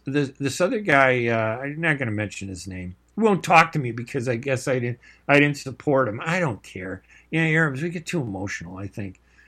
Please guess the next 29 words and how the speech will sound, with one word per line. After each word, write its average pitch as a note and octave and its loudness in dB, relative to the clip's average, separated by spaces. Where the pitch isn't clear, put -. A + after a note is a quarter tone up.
So, D3 2
uh, C3+ 4
he D#3+ 0
spent A3+ -2
almost G3 0
eight G#3 6
hundred F3+ 2
and A#2 -2
seventy E3 -2
thousand C#3 2
dollars A2+ -2
on C#3 6
his C#3 0
election, B2+ -2
and B2+ -4
he B2 -2
got C3 0
five C3+ 2
thousand A2 -2
votes G#2+ -2
out D3 4
of E3 0
<laughs> F3 0
a - -
hundred - -8
and D#3 -2
ten D#3+ -4
thousand D#3 -2
votes. E3+ 0